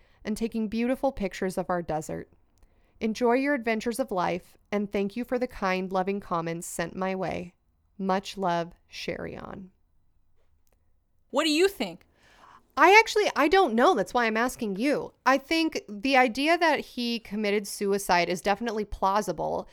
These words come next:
Speaker 1: if we take what she says as truth, right? It is interesting that he didn't bring his camera, but said he was gonna go search for the M cave. But also, if he was planning on doing a search of two to three days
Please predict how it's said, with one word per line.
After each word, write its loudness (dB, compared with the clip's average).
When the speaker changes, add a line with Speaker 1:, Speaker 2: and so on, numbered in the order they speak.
Speaker 1:
if 2
we -4
take -6
what -2
she -8
says 0
as 0
truth, -10
right? 4
It 4
is -2
interesting -2
that -2
he -4
didn't -4
bring -4
his -8
camera, -2
but 0
said 2
he -4
was -4
gonna -2
go -2
search -4
for -6
the -2
M 0
cave. -12
But 4
also, 4
if -2
he -4
was -6
planning -2
on -2
doing 0
a 0
search -4
of -10
two -4
to 2
three -2
days -2